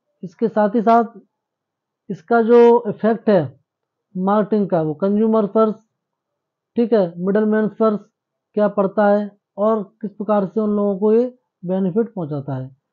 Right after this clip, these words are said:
तो according to, अ, थॉमसन ये कह रहे हैं कि agriculture marketing comprise all the operations, सभी operations को, अ, include करता है and the agencies conduct them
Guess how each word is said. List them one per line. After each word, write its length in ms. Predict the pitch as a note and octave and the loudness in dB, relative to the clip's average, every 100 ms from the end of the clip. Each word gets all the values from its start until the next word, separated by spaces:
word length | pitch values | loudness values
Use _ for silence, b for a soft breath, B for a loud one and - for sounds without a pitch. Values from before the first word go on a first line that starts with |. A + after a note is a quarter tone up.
| _ _ _ - | _ _ _ -2
तो 280 | A3+ A#3 A#3+ | 2 2 0
according 420 | G3 G#3 G#3+ A3+ G3+ A#3+ | -4 -2 0 -2 -2 0
to, 240 | A#3+ A#3 _ _ _ _ _ _ G3 | 0 -2 _ _ _ _ _ _ -10
अ, 340 | G3 F#3+ D#3 F#3 | -6 -6 -6 -4
थॉमसन 480 | G3 G3 A3+ A#3 A3 _ - | -2 -2 0 0 -2 _ -6
ये 80 | G3+ | -4
कह 140 | G#3+ | 0
रहे 140 | G#3 G#3+ | 0 0
हैं 120 | G#3 | -2
कि 240 | A#3 A#3 | -2 -2
agriculture 640 | G#3 G#3 A3 A3+ G#3+ A#3 G#3 | -2 -2 0 0 0 -2 -2
marketing 680 | G3 G3+ G#3 G3+ A#3 A#3 - _ _ _ _ _ _ _ _ - | 0 0 -2 -2 -2 -2 -8 _ _ _ _ _ _ _ _ -8
comprise 460 | G3 F#3+ A3 A3+ A3 | -6 -2 0 0 -2
all 300 | - G#3 G#3+ | -2 -2 0
the 180 | G#3+ F#3 | 0 0
operations, 400 | F#3+ F#3 E3+ C#3+ | -2 -2 -6 -6
सभी 320 | G3+ G3+ A#3 | -6 -2 0
operations 520 | G#3+ G3+ G#3 G#3+ G3+ | 0 0 -2 -4 -4
को, 300 | A#3+ A#3+ A#3 | 0 2 2
अ, 380 | - - G3 G3+ | -6 -12 -8 -6
include 340 | G3+ G3 G#3 | -6 -4 -4
करता 340 | G3+ F3+ G3+ G3+ | -4 -2 0 0
है 220 | G#3+ G#3 _ _ _ _ G#3+ | 0 -6 _ _ _ _ -6
and 240 | A3 A3+ | -4 0
the 120 | A3 | 0
agencies 500 | G3+ G#3 G3 A#3 A3 - _ _ _ _ G3+ | 2 0 -2 -2 -2 -6 _ _ _ _ -2
conduct 600 | G#3+ G#3+ G#3+ G3+ A#3+ G3 | 0 0 0 0 0 2
them 240 | G#3 F#3 | 0 0